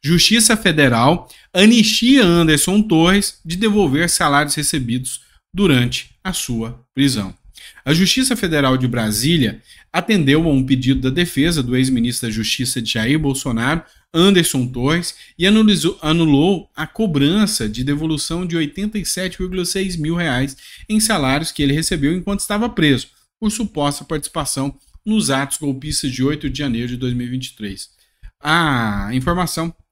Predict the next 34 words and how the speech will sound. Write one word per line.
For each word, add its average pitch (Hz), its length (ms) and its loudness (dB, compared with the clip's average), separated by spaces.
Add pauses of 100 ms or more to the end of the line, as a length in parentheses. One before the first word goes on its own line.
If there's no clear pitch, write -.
é 220 60 -10
da 196 100 -8
Daniela 151 680 -4 (280)
Lima, 127 400 0
né? 135 320 -4 (460)
O - 260 -20
que 403 60 -4
acontece? 262 680 -2 (840)
O 147 100 -2
Anderson 175 340 0
Torres 165 260 0
foi 202 160 2
preso. 123 680 0 (880)
Durante 175 280 2
esse - 120 -4
período, 175 320 2
ele 180 100 0 (120)
recebeu 151 420 2
oitenta 151 320 0
e 165 40 -4
sete 160 280 -4
mil 147 340 0
a 160 120 -2
nível, 135 840 -2
a 123 80 -8
título 127 400 -6
de 127 160 -10
salário. 117 760 -2 (1500)
Foi 220 140 4
aberto 160 500 2
um 131 80 2
processo 143 720 -2
administrativo 131 840 -2
pra 180 400 -2